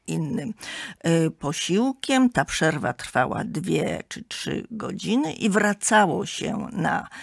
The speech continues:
mszę która trwała do zmroku, czyli w kościele siedziało się średnio sześć, siedem godzin. Nie daj Boże,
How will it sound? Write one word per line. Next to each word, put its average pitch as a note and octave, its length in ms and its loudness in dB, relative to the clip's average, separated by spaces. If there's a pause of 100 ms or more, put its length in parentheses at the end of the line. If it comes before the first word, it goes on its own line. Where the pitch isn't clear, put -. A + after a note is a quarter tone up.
(240)
mszę F3 420 4 (340)
która E3+ 580 2 (160)
trwała - 640 0 (100)
do - 440 -2
zmroku, D#3+ 760 -4
czyli F3+ 300 0
w - 100 -8
kościele F#3 840 2 (500)
siedziało D#3+ 640 2
się - 480 -4
średnio - 840 -2 (120)
sześć, - 760 -2
siedem D3 640 0 (160)
godzin. E3 540 -2 (100)
Nie G#3 300 4
daj D3 280 0
Boże, E3+ 540 0